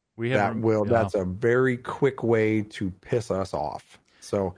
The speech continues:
Speaker 1: Yes.
Speaker 2: we don't want anybody taking advantage of what we're trying to do by selling things at very low prices for our guildies, and that is taking advantage of 'em. And we've had two members, ex-members, that have been booted from the guild for doing that.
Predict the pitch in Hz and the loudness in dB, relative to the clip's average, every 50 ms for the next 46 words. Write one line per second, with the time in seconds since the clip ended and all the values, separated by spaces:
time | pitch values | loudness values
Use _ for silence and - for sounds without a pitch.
0 | _ - 110 107 101 - - - - - 120 120 120 120 117 113 110 110 107 120 | _ -10 -8 -8 -8 -8 -12 -16 -6 -2 -2 0 2 2 0 0 0 0 0 0
1 | 131 131 139 135 131 - 139 135 - 127 117 107 117 110 110 110 110 107 101 110 | 2 2 0 0 0 0 -2 -2 0 -2 -2 0 0 0 0 0 -2 0 -2 -2
2 | 95 107 110 104 110 110 101 98 - - - 117 107 104 107 101 104 101 101 104 | -2 0 -2 -2 -2 -2 -4 -4 -6 -6 -4 -4 -2 -2 -2 -2 -2 0 0 2
3 | 101 104 101 101 101 - - 101 101 95 - - 110 104 104 101 92 - 101 98 | 2 2 2 2 0 -2 -2 -2 -2 -2 -2 -2 -2 -2 -2 -4 -6 -6 -6 -4
4 | 92 101 90 92 101 98 101 98 98 95 90 - - 95 95 - 98 90 - - | -4 -4 -2 0 0 0 0 0 -2 -2 -2 -2 -2 -2 -2 -4 -8 -10 -8 -6
5 | 92 90 87 85 82 - - 98 98 107 123 156 175 196 190 190 - - _ _ | -4 -2 -2 -2 -4 -4 -4 -2 0 0 2 2 2 0 0 -4 -10 -18 _ _
6 | _ _ _ _ _ _ 110 104 101 107 104 101 101 92 - 110 101 - - 95 | _ _ _ _ _ _ 0 2 4 4 4 2 0 0 0 0 0 0 -2 -4
7 | 92 87 92 92 90 87 87 - 90 78 80 85 - - 98 98 101 98 92 - | -2 -2 -2 -4 -4 -4 -4 -6 -6 -6 -8 -10 -8 -6 -4 -2 -2 -2 -2 -2
8 | - 90 90 87 85 - _ _ _ _ _ _ - 220 269 233 139 120 117 117 | -2 -2 -2 -2 -4 -8 _ _ _ _ _ _ 2 2 4 4 2 4 4 4
9 | 113 113 117 - - - - _ _ _ _ _ _ _ _ _ _ 127 123 117 | 4 2 0 -2 -8 -16 -18 _ _ _ _ _ _ _ _ _ _ -2 0 0
10 | - - - - - - - _ _ _ 113 110 101 95 95 95 98 101 - - | -2 -8 -14 -14 -14 -16 -20 _ _ _ -2 -2 0 0 0 0 -2 -2 -6 -8
11 | - - - _ _ _ _ _ _ _ _ 120 117 113 113 107 104 104 120 117 | -8 -10 -10 _ _ _ _ _ _ _ _ 2 2 2 2 0 2 2 2 2
12 | 110 110 113 104 101 95 101 98 92 92 - 85 85 90 85 - - - - | 2 -2 -2 -2 -2 0 0 -2 -2 -2 -6 -8 -6 -6 -8 -8 -12 -16 -18